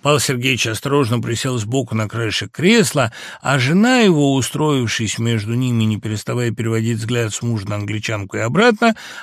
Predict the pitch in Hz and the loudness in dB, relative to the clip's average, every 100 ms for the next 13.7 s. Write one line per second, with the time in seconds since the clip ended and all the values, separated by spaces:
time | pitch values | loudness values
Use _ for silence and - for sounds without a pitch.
0 | - 120 117 117 104 110 - 123 127 101 | -4 -2 0 -2 -2 -2 0 2 2 0
1 | 98 95 92 92 92 85 87 90 90 87 | -2 -4 -6 -6 -8 -8 -8 -6 -4 -6
2 | 80 - 82 92 123 208 254 _ _ _ | -8 -10 -8 -2 0 0 0 _ _ _
3 | - 156 160 254 285 247 - 185 143 185 | 0 2 4 4 6 4 4 4 4 4
4 | 196 - 139 - 220 247 233 208 175 - | 2 2 -2 0 2 2 2 2 0 0
5 | 196 196 175 156 143 127 147 147 - 131 | 0 2 2 2 2 0 0 -2 -2 -2
6 | 139 131 165 170 - 151 165 165 143 117 | -2 -2 0 0 0 -2 -2 0 0 -4
7 | 139 156 185 208 240 - - - - - | -2 0 2 0 -2 -6 -14 -20 -10 -4
8 | 175 208 214 180 202 156 214 208 202 185 | 0 2 2 2 2 4 4 6 4 4
9 | 180 170 180 202 202 196 165 160 170 156 | 2 2 4 4 6 6 4 0 0 0
10 | - 180 - 196 180 208 170 160 95 - | 0 -2 -2 -2 0 0 0 -2 -2 -6
11 | 104 101 113 113 143 120 - 127 113 - | -4 -2 -2 -2 -2 -2 -2 -4 -4 -4
12 | 110 117 113 98 98 98 104 110 104 101 | -2 0 0 0 -4 -6 -6 -6 -4 -4
13 | 95 98 104 131 175 262 240 | -4 -2 -2 0 2 2 2